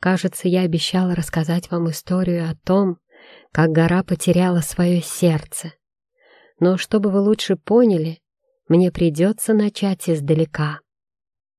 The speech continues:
Имоджин чувствовала тепло Мари, лежащей рядом с ней, и неожиданно испытала благодарность к сестре. На какую-то долю мгновения ей показалось, будто она очутилась дома,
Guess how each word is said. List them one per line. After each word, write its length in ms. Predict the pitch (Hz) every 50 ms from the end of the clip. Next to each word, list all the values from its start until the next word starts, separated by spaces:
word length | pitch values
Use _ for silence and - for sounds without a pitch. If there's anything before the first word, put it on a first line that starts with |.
| _ _ _ _ _
Имоджин 540 | 214 214 220 220 233 233 214 220 226 226 202
чувствовала 680 | - - 233 233 214 - - - 208 208 196 196 196
тепло 380 | - - 190 180 - 180 180 180
Мари, 460 | 170 165 165 156 170 180 196 214 - _ _ _ _ - - _ _ _
лежащей 680 | 180 180 185 175 170 180 185 190 180 - - 185 175
рядом 360 | 175 175 170 165 170 170 170
с 180 | 160 - - -
ней, 280 | 175 170 175 175 - _ _ _ _ _
и 100 | _ -
неожиданно 840 | 220 220 220 214 214 214 208 185 190 220 254 247 214 226 220 220 220
испытала 520 | 214 - - - 202 - 214 208 214 202 190
благодарность 1040 | 180 196 196 185 180 185 190 170 170 170 185 196 202 190 - 160 156 147 - -
к 60 | - -
сестре. 600 | - - 156 151 - - 165 165 170 170 180 180 _ _ _ _ _ _ _ _ _ _ _ _ _ _ _ _ _ _ _ _
На 120 | _ 190 202
какую-то 440 | 226 220 214 247 262 269 254 262 240
долю 300 | 208 240 247 240 247 240
мгновения 760 | 233 214 214 220 220 226 202 208 240 247 240 220 202 190 180
ей 180 | 165 185 185
показалось, 760 | - - 180 - 185 180 165 156 185 202 208 196 180 156 156
будто 320 | 151 175 175 - _ - 196
она 280 | 196 196 214 220 220
очутилась 640 | 220 - - 226 226 - 233 226 220 220 214 202 185
дома, 580 | 185 165 165 185 185 180 175 165 156 165 175 -